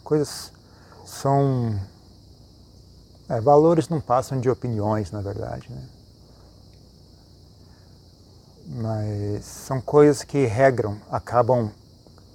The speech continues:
virando fundação, né, pra, pro nosso modo de pensar, o nosso modo de agir, como é que a gente, a gente interage, né, no mundo, né?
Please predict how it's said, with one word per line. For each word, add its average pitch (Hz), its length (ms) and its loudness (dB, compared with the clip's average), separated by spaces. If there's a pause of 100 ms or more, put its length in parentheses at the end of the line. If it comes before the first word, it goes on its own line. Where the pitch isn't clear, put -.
virando 131 380 4
fundação, 131 760 0
né, 101 160 -10 (1120)
pra, 104 500 -4
pro 110 120 -12
nosso 110 280 -4
modo 107 240 -2
de 95 100 -12
pensar, 113 460 0
o 113 40 2
nosso 110 260 -2
modo 110 220 0
de 110 100 2
agir, 107 380 -2
como 113 180 -6
é 113 60 0
que 107 80 -8
a 104 40 -6
gente, - 200 -14
a 120 100 -6
gente 117 260 -6
interage, 113 680 4
né, 107 260 -10 (800)
no 110 140 -4
mundo, 113 440 -2
né? 101 180 -8